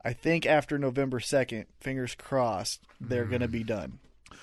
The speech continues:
Speaker 2: Well, Magnus did look good. I mean, he had a promo. He said, "Hey, who cares that no one stepped up for us?" Which
Speaker 1: Right.
Speaker 2: is what they were complaining about. He said, "'Cause we're, uh, last I checked, we're supposed to be the elite of professional wrestling, and we don't need anyone else." And Samoa Joe kinda echoed the statement, didn't really say much.
Speaker 1: Right.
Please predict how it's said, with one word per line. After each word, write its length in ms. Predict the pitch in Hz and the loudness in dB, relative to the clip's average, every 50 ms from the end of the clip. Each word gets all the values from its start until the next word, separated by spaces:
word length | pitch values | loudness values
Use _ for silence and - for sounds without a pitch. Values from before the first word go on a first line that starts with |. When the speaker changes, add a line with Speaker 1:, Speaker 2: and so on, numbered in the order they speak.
| - _ | -16 _
Speaker 2:
Well, 100 | - 101 | -4 0
Magnus 340 | 95 104 127 165 180 180 - | 2 2 2 2 2 0 -2
did 140 | - 123 107 | -2 -2 -2
look 140 | 98 95 78 | -2 -2 -2
good. 220 | 95 92 87 85 | -2 -2 0 0
I 60 | 95 | 0
mean, 120 | 90 90 90 | 0 0 0
he 160 | 95 107 101 | 0 0 0
had 140 | 104 101 95 | 0 0 0
a 100 | 90 87 87 - - - _ _ _ _ _ - | 0 -2 -6 -10 -20 -20 _ _ _ _ _ -10
promo. 180 | - - 101 92 | -4 -2 0 0
He 60 | 95 | 0
said, 140 | 90 - 85 | -2 -2 -2
"Hey, 120 | 101 131 117 | 0 0 0
who 120 | 95 113 | 0 -2
cares 520 | - - - 92 101 110 - - - - - _ _ | -4 -2 0 2 2 2 0 -4 -12 -20 -20 _ _
that 100 | - 90 | -6 -4
no 80 | 85 85 | -2 -2
one 120 | 82 80 | -2 -4
stepped 320 | - - - 101 85 - - | -6 -4 -2 -2 -2 0 -2
up 140 | 80 76 | -6 -6
for 220 | - - 80 80 78 | -6 -8 -8 -8 -8
us?" 160 | - - - _ _ _ | -12 -16 -20 _ _ _
Which 120 | - 139 | -2 2
Speaker 1:
Right. 100 | 139 135 | 2 4
Speaker 2:
is 40 | 123 | 4
what 100 | 90 82 | 2 2
they 80 | 92 85 | 0 -2
were 60 | 80 | -2
complaining 320 | - 82 - 107 117 110 | -4 -4 -2 0 0 2
about. 220 | 92 85 82 80 - - - - - - - - - | 2 0 -2 -2 -6 -12 -20 -20 -20 -20 -20 -20 -14
He 60 | - | -12
said, 80 | - 98 | -10 -6
"'Cause 160 | - 104 87 87 90 90 | -6 -6 -6 -6 -6 -2
we're, 160 | 95 117 120 | 2 4 4
uh, 260 | 120 - - 107 104 - | 4 2 0 -4 -2 2
last 220 | 101 113 117 120 | 4 4 4 4
I 60 | 127 120 | 2 0
checked, 180 | - 135 107 | 0 0 4
we're 120 | 98 107 113 | 4 4 4
supposed 220 | - - 117 98 | 4 2 -2 0
to 40 | 104 | 0
be 80 | 107 | 0
the 120 | 104 92 92 | 2 2 2
elite 360 | 90 92 104 104 98 92 - _ _ _ - | 2 2 0 0 0 -2 -6 _ _ _ -6
of 120 | 101 92 | -6 -4
professional 440 | - 95 87 - 101 90 - - 82 | -4 -2 0 0 0 0 0 -2 -2
wrestling, 300 | 90 110 110 - 85 78 | -2 -2 -2 -4 -6 -6
and 80 | 80 | -4
we 60 | 87 95 | -2 -2
don't 220 | 92 82 85 80 | -2 -4 -4 -2
need 240 | 85 101 117 120 95 | 0 2 2 2 2
anyone 320 | 80 78 - 80 73 76 | 0 -4 -8 -10 -10 -12
else." 280 | 78 73 - - - - - _ _ - _ _ _ _ - | -12 -14 -16 -18 -20 -20 -20 _ _ -20 _ _ _ _ -8
And 80 | 90 | -8
Samoa 260 | - - 95 90 87 | -4 -2 -2 -2 -2
Joe 300 | 82 80 82 80 78 - - - | 0 0 -2 -2 -2 -4 -4 -6
kinda 220 | - 78 73 71 - | -4 -4 -4 -6 -6
echoed 240 | 78 80 - 82 78 | -8 -6 -6 -8 -8
the 60 | 80 | -8
statement, 360 | - - - 78 80 80 76 | -10 -10 -10 -10 -12 -12 -12
didn't 160 | - 80 78 73 | -12 -12 -12 -12
really 140 | - - - | -14 -16 -16
say 160 | - - 57 | -16 -16 -16
much. 380 | 57 58 - - - - - - | -14 -16 -16 -16 -16 -16 -14 -12
Speaker 1:
Right. 180 | - 57 57 | -10 -10 -12